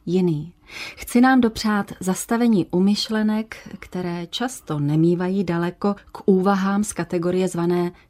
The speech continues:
selská moudra. A o to vzácnější je vetkat je do praxe v každém jednom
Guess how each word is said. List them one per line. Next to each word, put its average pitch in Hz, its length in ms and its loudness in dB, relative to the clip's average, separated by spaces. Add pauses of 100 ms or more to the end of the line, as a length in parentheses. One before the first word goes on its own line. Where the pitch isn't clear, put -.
selská 185 720 -4
moudra. 147 600 0 (680)
A 180 40 2 (140)
o 214 120 2
to 277 220 2
vzácnější 165 1300 -4
je 175 360 -2
vetkat 170 640 -4
je 170 260 -2 (180)
do 160 140 -2
praxe - 580 -6 (120)
v - 160 -20
každém 175 720 -2 (240)
jednom 151 560 0